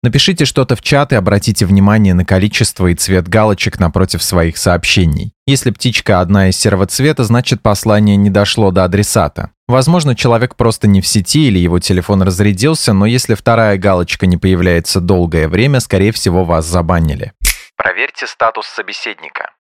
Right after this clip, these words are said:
Обычно под именем человека в чате отображается «в сети» или что-то вроде «был сегодня в пятнадцать двадцать девять».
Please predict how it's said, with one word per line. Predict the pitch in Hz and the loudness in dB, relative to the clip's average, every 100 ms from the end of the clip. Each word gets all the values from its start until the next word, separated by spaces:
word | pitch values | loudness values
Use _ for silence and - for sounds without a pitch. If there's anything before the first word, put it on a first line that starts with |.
| _ | _
Обычно | 107 135 156 123 | 0 0 0 0
под | 98 101 | 0 2
именем | 104 98 95 | 2 2 2
человека | - 95 87 - | 0 0 0 -4
в | - | -2
чате | 117 110 104 | 0 2 0
отображается | 87 82 87 85 87 82 - 87 | 0 0 0 2 2 0 -2 -4
«в | |
сети» | - 95 - 123 | -2 -2 0 0
или | 92 76 | 2 0
что-то | - 87 82 | -2 -2 0
вроде | 82 85 82 | 0 0 0
«был | 82 92 | 0 -2
сегодня | 85 - 87 117 110 | 0 -2 0 2 0
в | - | 0
пятнадцать | 101 104 95 - 92 | 0 0 0 0 0
двадцать | 92 92 - 92 | 0 0 -2 -2
девять». | 98 90 - - | 0 0 -2 -10